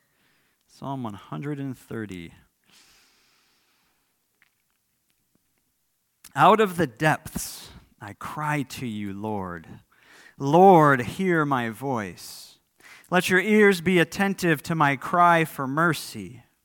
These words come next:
If you, Lord, kept a record of sins, Lord, who could stand? But with you there is forgiveness, so that we can with reverence serve you.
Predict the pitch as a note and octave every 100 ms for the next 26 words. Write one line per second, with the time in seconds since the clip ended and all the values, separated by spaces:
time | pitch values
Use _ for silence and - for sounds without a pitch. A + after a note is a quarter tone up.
0 | _ _ _ - - E3 G#3+ A#3 G#3 A3
1 | G3+ E3+ - G3+ - D#3+ F3 F#3+ F3 E3
2 | B2+ - G3 F#3 F3 D3+ D#3 F#3+ G#3+ F3+
3 | C#3+ A#2+ G#2+ - _ _ _ _ _ -
4 | G#3+ D3 A#2+ G#2+ - - D#3 C#3+ G#2 F2+
5 | - - _ _ _ _ _ _ - -
6 | F3 E3+ G3+ F#3+ F3+ E3+ E3 - D#3+ C3+
7 | F#3 E3 C#3 G#2 - - - E3+ D#3 D#3+
8 | D3+ F3+ F#3+ E3 F#3+ F#3 _ _ _ _
9 | _ _ _ - A#3+ F3+ F3 E3 D#3+ D3+
10 | F#3 E3 E3 E3+ - G#3 G#3 C3+ G2+ F2